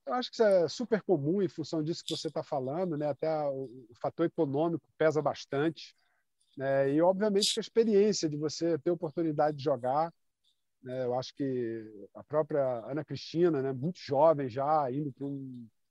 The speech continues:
um, uma experiência, é, maravilhosa, não só financeira, mas, é, de vida. Eu acho que todo jogador brasileiro, falando como brasileiro, deveria, né, passar por essa experiência de,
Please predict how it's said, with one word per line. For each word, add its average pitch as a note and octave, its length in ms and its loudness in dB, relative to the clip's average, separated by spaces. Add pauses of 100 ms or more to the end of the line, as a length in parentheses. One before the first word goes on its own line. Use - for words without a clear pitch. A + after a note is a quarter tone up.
(380)
um, B2+ 280 -6
uma C3 140 -4
experiência, C3+ 640 -2 (460)
é, A#2 180 -10
maravilhosa, C#3 1080 0
não C#3+ 160 -4
só D#3 200 0
financeira, D3 720 0
mas, B2 240 -4 (380)
é, B2 100 -6
de A#2 160 -10 (120)
vida. C#3+ 240 0
Eu C3 80 4
acho C#3 180 2
que - 80 -20
todo E3+ 180 -2
jogador C#3+ 580 0 (920)
brasileiro, C#3 720 0
falando C3 280 -4
como C3+ 160 -6
brasileiro, C3+ 460 -2
deveria, C#3+ 580 0 (420)
né, A2+ 200 -10
passar C#3+ 420 -4
por C3 160 -8
essa C3+ 200 -6
experiência C3 640 -6
de, A#2+ 200 -12